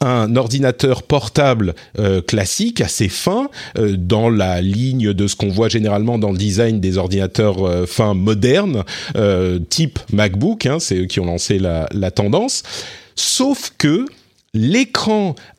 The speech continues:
a une charnière au, qui est située au milieu horizontalement de l'écran et qu'on peut la déplier.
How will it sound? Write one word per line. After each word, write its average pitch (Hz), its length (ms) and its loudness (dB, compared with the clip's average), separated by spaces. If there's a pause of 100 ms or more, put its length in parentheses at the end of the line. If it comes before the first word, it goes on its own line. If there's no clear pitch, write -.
a 180 320 2
une 110 180 2
charnière 175 840 2 (120)
au, 110 240 2
qui - 140 -8
est 113 40 -6
située 135 320 -2
au 127 100 4
milieu 202 580 2
horizontalement 117 720 0
de 95 80 -2
l'écran 180 440 -2 (680)
et 160 80 -2
qu'on 180 260 -6
peut 185 440 2 (320)
la 120 520 2 (120)
déplier. 185 1000 0